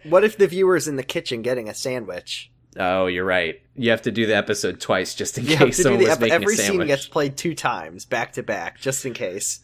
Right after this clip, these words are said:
Speaker 2: We've never mentioned that, but that does happen.
Speaker 1: <laughs> That's why w-, watching the show takes forever. Um,
Speaker 2: Yeah.
Speaker 1: Amy's just like, "Well, we could all hang out at my parents' house for some reason." And then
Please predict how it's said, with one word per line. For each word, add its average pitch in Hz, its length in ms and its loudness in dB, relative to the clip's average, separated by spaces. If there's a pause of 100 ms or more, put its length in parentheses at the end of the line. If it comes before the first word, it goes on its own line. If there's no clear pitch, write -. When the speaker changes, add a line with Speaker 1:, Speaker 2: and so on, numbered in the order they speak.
(140)
Speaker 2:
We've 127 180 2
never 175 240 4
mentioned 131 360 0
that, 90 180 -4
but 101 80 -2
that 104 160 2
does 117 180 4
happen. - 360 -2
Speaker 1:
<laughs> - 20 -12
That's 143 180 -4
why 208 140 2
w-, 139 280 -6
watching 147 360 0
the 127 80 -4
show 139 180 -4
takes 113 260 -10
forever. 87 480 -10 (480)
Um, 139 280 4
Speaker 2:
Yeah. - 60 -4 (120)
Speaker 1:
Amy's 180 340 4
just 165 160 -4
like, 123 200 0
"Well, 165 280 4
we 143 140 -4
could - 140 -2
all 120 220 0
hang 139 240 -2
out 147 120 4
at 123 100 0
my 135 200 2
parents' 160 560 0
house 143 240 2
for 139 120 -8
some 139 260 -2
reason." 143 520 -4
And 139 180 -2
then 147 280 -2